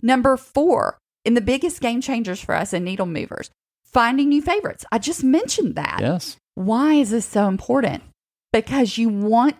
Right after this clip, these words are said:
Speaker 1: to love what you're eating. This is huge. You know, we see people start whole food plant-based and they try to do it on their own, and they're eating what they think in their mind is gonna change things for them. And so all they know of plants is side salads.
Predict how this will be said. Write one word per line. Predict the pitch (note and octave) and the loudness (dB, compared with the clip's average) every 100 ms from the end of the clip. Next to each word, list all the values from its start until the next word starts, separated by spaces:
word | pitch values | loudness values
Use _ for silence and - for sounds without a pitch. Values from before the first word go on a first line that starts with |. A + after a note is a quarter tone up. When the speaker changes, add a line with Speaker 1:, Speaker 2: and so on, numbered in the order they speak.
| - | -4
Speaker 1:
to | D#4 D4 | 0 2
love | C4+ A#3 A3 G#3+ G#3+ G#3+ - - | 0 0 2 2 2 0 -4 -16
what | - G3 G#3+ G#3+ - - | -6 2 2 2 -2 -10
you're | F#3+ G#3 - | -6 -6 -6
eating. | - G3 F#3 D#3+ E2+ - _ _ _ _ | -6 -4 -4 -4 -6 -10 _ _ _ _
This | C4+ D4 | 0 0
is | E4 - | 0 -4
huge. | - - G4+ A#3 G3 | -8 -2 2 2 2
You | B3+ | 2
know, | C4+ | 2
we | |
see | C#4+ - F4 | 0 -2 -4
people | - D4+ G3+ | -4 -6 -4
start | G#3+ - G#3+ A#3 - | -2 0 2 2 0
whole | G#3+ | 0
food | G#3 A3+ | 0 -2
plant-based | A3 F#3 E3 E3+ | -4 -2 -2 -2
and | G3 | -2
they | F3 | -4
try | - A3+ | -2 -2
to | B3 | -2
do | B3 | 0
it | G#3+ | 0
on | F#3+ | 0
their | F#3+ - | 0 0
own, | E3 F3 - - | 0 -2 -6 -2
and | A3+ | 0
they're | A3+ A3+ | 2 0
eating | A#3+ E4 F#4 B3+ | -2 0 2 2
what | G#3+ G#3+ | 2 2
they | B3 | -2
think | A#3+ G#3+ | -2 -2
in | A3+ | 0
their | G3+ F#3+ | 0 0
mind | F#3+ G3 F3 D#3 - | 0 2 2 0 -4
is | F#3+ | -6
gonna | - G#3+ G3+ | -2 0 0
change | G3 - - C#4+ D4+ C#4 A#3 - | -4 -8 -2 2 4 4 2 -2
things | G#3 F#3 G3 | -4 -2 -4
for | - F#3 | -2 -2
them. | F3 E3+ D3 D#3+ - - - | 0 0 2 0 -4 -12 -8
And | A3+ | -4
so | - B3+ - | 0 0 2
all | B3 F4 | 0 0
they | F#4+ | 0
know | D4+ A#3 G#3+ | 2 2 2
of | - F#3+ - | -2 -4 -4
plants | - F#3 F3+ F#3 - - _ _ - | -2 0 0 -2 -6 -20 _ _ -2
is | B3 | -2
side | - E4 F4 F4 | 0 -2 -2 -4
salads. | - G#3 E3 - - - | -2 -2 -2 -6 -12 -18